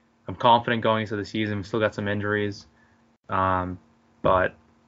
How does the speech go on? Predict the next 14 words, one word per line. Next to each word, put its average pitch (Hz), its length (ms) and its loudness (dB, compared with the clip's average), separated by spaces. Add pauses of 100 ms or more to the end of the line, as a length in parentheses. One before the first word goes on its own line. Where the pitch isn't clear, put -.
(160)
going 113 260 6
into 110 180 0
the 107 60 0
first 107 340 0
game 104 140 -2
of 101 60 -4
the 98 80 -4
season, 104 640 -4 (460)
obviously 120 440 8
I'm 110 120 0
confident 107 640 -2 (400)
going 101 220 -6
in, 101 240 -6 (720)
but 92 320 2